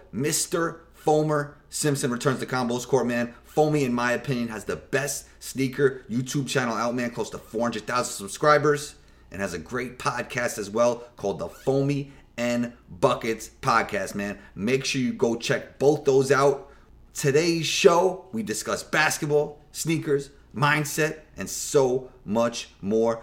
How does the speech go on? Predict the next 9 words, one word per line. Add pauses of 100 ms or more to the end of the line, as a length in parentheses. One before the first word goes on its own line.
(120)
Make
sure
you
follow
Foamy (100)
on
I
G
at